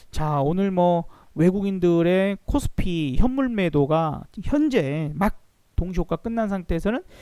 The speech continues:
일조 삼천억, 그걸 개인이 일조 삼천억을 그대로 받습니다.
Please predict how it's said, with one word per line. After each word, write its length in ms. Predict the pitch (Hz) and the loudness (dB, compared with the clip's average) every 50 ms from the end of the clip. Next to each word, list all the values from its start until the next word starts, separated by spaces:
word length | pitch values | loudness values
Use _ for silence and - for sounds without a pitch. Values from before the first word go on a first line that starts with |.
| - - - | -20 -14 -6
일조 520 | - 208 254 285 277 - _ - - 294 254 | -4 -2 -2 -2 -2 -6 _ 0 0 2 2
삼천억, 560 | - - 254 247 - - - - 190 156 - | 2 0 -4 -4 -6 -4 -2 0 0 0 0
그걸 300 | - 214 226 320 294 202 - - - _ _ - | 0 2 2 4 2 2 -2 -6 -20 _ _ 2
개인이 460 | - 214 226 277 294 330 330 311 294 233 | 6 6 8 8 6 4 2 -2 -4 -2
일조 300 | 196 208 233 - - 254 | -2 -2 -2 -2 -2 0
삼천억을 480 | 208 233 233 214 - 226 220 196 185 160 | 0 0 0 0 -2 -2 -2 -2 -2 -4
그대로 380 | - - - - 156 175 202 208 | -4 -2 0 0 0 2 2 2
받습니다. 680 | 196 - - - - 185 170 156 151 143 156 170 _ | 2 2 2 0 -2 -2 -4 -4 -6 -8 -12 -20 _